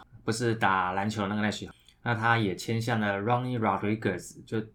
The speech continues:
他们等于是在今年会有两位的洋炮。那中信兄弟所签下来的洋炮呢，其实是捕手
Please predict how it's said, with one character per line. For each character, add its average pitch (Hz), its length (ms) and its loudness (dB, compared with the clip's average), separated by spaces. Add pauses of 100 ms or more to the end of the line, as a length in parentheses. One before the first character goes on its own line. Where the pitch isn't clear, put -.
他 120 160 -2
们 117 180 0
等 92 220 -2
于 92 80 -6
是 104 260 -2
在 101 300 4
今 123 180 -2
年 104 160 0
会 110 140 -2
有 95 140 2
两 87 240 -4
位 107 160 0
的 90 180 -4
洋 87 300 -8
炮。 123 340 0 (480)
那 139 240 4
中 185 220 2
信 208 180 6
兄 170 180 2
弟 175 120 6
所 110 180 4
签 151 300 2
下 156 100 4
来 117 120 4
的 107 80 4
洋 104 200 2
炮 120 240 4
呢， 110 160 2
其 107 260 0
实 104 80 -4
是 131 80 0
捕 104 300 -2
手 82 340 -4